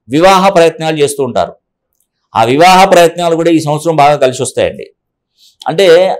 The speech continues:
అనుకుంటారు, రెండు మూడు సంవత్సరాల నుండి, ఆ, వివాహ సంబంధాలు చూస్తూ ఉంటే ఏ ఒక్క సంబంధం కూడా కరెక్ట్గా దొరకదు. వాళ్ళు నచ్చితే వీళ్ళు నచ్చకపోవడం, వీళ్ళు నచ్చితే వాళ్ళు నచ్చకపోవడం, కట్నం కాడ కొన్ని కొన్ని ఇష్యూస్ వచ్చి, కొన్ని కొన్ని ప్రాబ్లమ్స్ ఉండి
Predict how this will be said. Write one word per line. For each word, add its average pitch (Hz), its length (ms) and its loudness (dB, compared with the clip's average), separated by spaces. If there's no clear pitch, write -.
అనుకుంటారు, 170 560 0
రెండు 156 140 -2
మూడు 165 160 -6
సంవత్సరాల 170 420 -4
నుండి, 175 420 -8
ఆ, 127 100 4
వివాహ 156 360 2
సంబంధాలు 160 600 -2
చూస్తూ 175 240 -4
ఉంటే 156 300 -4
ఏ 151 140 0
ఒక్క 185 280 0
సంబంధం 165 400 -2
కూడా 160 140 -2
కరెక్ట్గా 156 380 -4
దొరకదు. 120 420 -4
వాళ్ళు 165 240 4
నచ్చితే 151 360 -2
వీళ్ళు 160 200 -2
నచ్చకపోవడం, 156 600 -2
వీళ్ళు 160 200 -2
నచ్చితే 151 280 -2
వాళ్ళు 135 260 2
నచ్చకపోవడం, 143 640 -8
కట్నం 139 320 -4
కాడ 139 320 0
కొన్ని 139 140 -4
కొన్ని 143 300 -6
ఇష్యూస్ 151 280 -2
వచ్చి, 151 180 -8
కొన్ని 143 220 -4
కొన్ని 147 160 -4
ప్రాబ్లమ్స్ 139 460 -2
ఉండి 143 300 -12